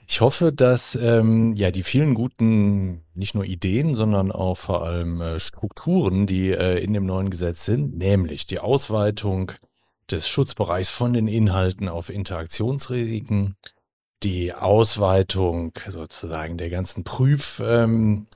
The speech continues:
Strukturen, sagt man ja so schön, also der Einrichtungen, ähm, das sind die Selbstkontrollen, das ist natürlich auch die B Z K J, auch eben auf diese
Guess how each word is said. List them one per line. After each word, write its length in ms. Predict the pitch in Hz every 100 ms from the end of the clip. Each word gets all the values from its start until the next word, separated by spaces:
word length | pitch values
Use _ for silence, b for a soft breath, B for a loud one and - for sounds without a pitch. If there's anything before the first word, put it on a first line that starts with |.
| B B B -
Strukturen, 800 | - - 110 - 127 127 117 107
sagt 220 | 98 -
man 100 | 101
ja 80 | 95
so 120 | 95
schön, 260 | - 110 101
also 160 | 85
der 200 | 87 87
Einrichtungen, 840 | 107 127 117 117 - 113 107 107 104
ähm, 300 | 90 85 85
das 180 | 80 -
sind 160 | 95
die 80 | 139
Selbstkontrollen, 720 | 107 104 - 101 90 - 92 90
das 100 | 90
ist 60 |
natürlich 420 | 87 - 113 98
auch 140 | 92 90
die 100 | 92
B 160 | 92
Z 240 | 92 95 -
K 120 | 87
J, 360 | 85 117 - -
auch 240 | 98 -
eben 300 | 101 98 98
auf 200 | 92 95
diese 460 | - 95 92 87